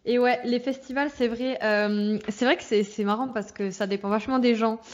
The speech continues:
Euh, par exemple, moi, j'adore. Par contre, il faut absolument pas que je sois au milieu de la foule, genre devant, que, enfin, faut que je sache qu'il y a une sortie, tu vois, que je vais pas être coincée. <laughs> Alors, je sais pas si toi, c'est cet effet où t'as beaucoup de gens et ça t'oppresse ou, euh, ça te fait ça un peu ou, euh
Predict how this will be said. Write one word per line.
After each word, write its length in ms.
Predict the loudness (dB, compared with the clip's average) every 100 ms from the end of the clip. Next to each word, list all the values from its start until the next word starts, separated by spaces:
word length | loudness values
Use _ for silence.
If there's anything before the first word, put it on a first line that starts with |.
| -20 -10 0
Euh, 100 | 2
par 120 | 4
exemple, 200 | 4 4
moi, 80 | 4
j'adore. 600 | 4 2 0 -2 -4 -6
Par 220 | -6 -6
contre, 300 | -8 -8 -10 -12
il 60 |
faut 140 | -4 -2
absolument 420 | -2 -2 -2 0
pas 140 | -2
que 60 | -4
je 60 |
sois 160 | -4 -2
au 20 |
milieu 220 | 0 0
de 60 | 0
la 100 | -2
foule, 300 | -4 -4 -2
genre 240 | 0 0
devant, 640 | 0 0 2 2 0 -6 -6
que, 160 | 0 0
enfin, 200 | 2 -2
faut 120 | 0
que 60 | -2
je 60 | -2
sache 240 | -2 -2
qu'il 100 | -2
y 40 | -2
a 20 |
une 60 |
sortie, 420 | -2 -6 -6 -6 -6
tu 100 | -2
vois, 180 | 0
que 320 | 2 2 4 4
je 40 | 0
vais 40 |
pas 100 | 0
être 140 | -2 0
coincée. 480 | -2 0 0 0 0 -6 -6 -14
<laughs> 340 | -12 -10 0
Alors, 140 | 2
je 80 | 2
sais 140 | 2 2
pas 100 | 0
si 140 | -2
toi, 140 | -2
c'est 180 | -2 -2
cet 260 | -2 -2 0
effet 360 | -2 0 0
où 120 | 0 0
t'as 160 | -2
beaucoup 380 | 0 -2 -2 -6
de 60 | 0
gens 180 | 2
et 80 | 2
ça 160 | 0 -4
t'oppresse 580 | -4 -8 -2 -2 -2 -8
ou, 160 | -4
euh, 280 | -2 -2 -4 -10 _ _ _
ça 120 | -8
te 60 | 0
fait 100 | 2
ça 140 | 4
un 80 | 2
peu 180 | 2 0
ou, 200 | 2 0
euh 240 | -2 -4